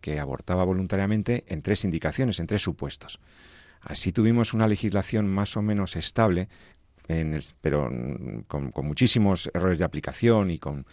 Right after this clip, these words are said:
muchísimos casos de aborto, pero ciertamente hubo una regulación,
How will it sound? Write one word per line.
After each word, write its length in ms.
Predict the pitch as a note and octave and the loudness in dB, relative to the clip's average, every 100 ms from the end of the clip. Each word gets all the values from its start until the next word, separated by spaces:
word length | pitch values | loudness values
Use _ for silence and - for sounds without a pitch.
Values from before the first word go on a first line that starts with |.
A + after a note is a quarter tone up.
| - - - | -20 -16 -4
muchísimos 560 | F2 - A2 G#2+ F#2+ | 0 4 4 4 2
casos 300 | - F2+ F2 | 0 0 2
de 60 | E2 | 4
aborto, 420 | F2+ G2+ F2 D#2 | 4 4 0 -4
pero 280 | D#2 C#2+ C#2 - _ | -4 -6 -8 -14 _
ciertamente 500 | G#2 F#2 G#2 G#2 E2+ | -2 2 2 2 0
hubo 100 | F#2 | 0
una 120 | F#2 | 0
regulación, 640 | F#2 F2+ F2+ - G#2 G#2+ | 2 2 2 0 0 0